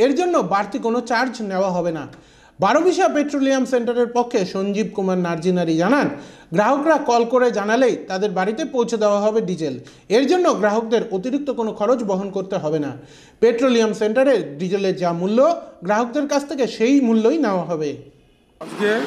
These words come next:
Speaker 2: ভারত পেট্রোলিয়ামের সৌজন্যে এবং বারোবিশা পেট্রোলিয়ামের তত্ত্বাবধানে আমাদের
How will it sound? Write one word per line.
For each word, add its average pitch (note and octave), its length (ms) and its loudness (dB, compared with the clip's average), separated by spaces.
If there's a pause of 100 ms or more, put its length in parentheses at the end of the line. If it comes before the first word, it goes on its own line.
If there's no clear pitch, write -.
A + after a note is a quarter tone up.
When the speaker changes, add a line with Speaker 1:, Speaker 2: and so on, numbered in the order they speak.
(540)
Speaker 2:
ভারত G3+ 220 0 (100)
পেট্রোলিয়ামের G#3+ 640 -2 (1500)
সৌজন্যে G#3+ 520 0 (680)
এবং F#3+ 120 -2 (140)
বারোবিশা G3+ 520 -2
পেট্রোলিয়ামের G#3 680 -4 (440)
তত্ত্বাবধানে F#3+ 680 -2 (1080)
আমাদের G3 360 0